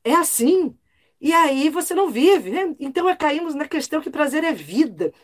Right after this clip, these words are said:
E isso eu acho tão importante, essas reflexões são tão importantes. Eu tô falando isso tudo porque a ideia do baralho de, do oráculo Palavra Semente é exatamente a gen-, a gente descascar as emoções.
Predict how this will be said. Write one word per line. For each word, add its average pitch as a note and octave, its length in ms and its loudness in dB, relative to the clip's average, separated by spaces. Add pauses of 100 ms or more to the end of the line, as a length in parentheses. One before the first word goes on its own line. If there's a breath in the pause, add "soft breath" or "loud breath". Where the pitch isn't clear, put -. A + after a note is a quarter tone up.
(340 soft breath)
E B3 180 0
isso D4+ 200 0
eu C#4 40 2
acho C4+ 140 -4
tão F4+ 100 0
importante, B3 800 -2
essas A#3 300 -6
reflexões A3+ 640 -2
são A3 160 -6
tão C4+ 100 -4
importantes. A#3+ 480 0
Eu A#3+ 80 -2
tô A3 120 -6
falando B3+ 260 -2
isso - 160 -12
tudo C4+ 260 -6
porque B3+ 440 -2 (680)
a G#3 60 0
ideia G#3 420 0
do F#3+ 140 -10
baralho F#3 400 -2
de, D#3+ 320 -10 (320 loud breath)
do F#3 80 -2
oráculo G3+ 340 0
Palavra F#3 300 -6
Semente F3+ 640 -8 (300 soft breath)
é G#3+ 100 2
exatamente C#4+ 640 0
a - 20 -2
gen-, B3 220 -8
a - 60 -12
gente C#4 200 -12
descascar B3+ 680 -2
as A#3 100 -8
emoções. E3 580 -12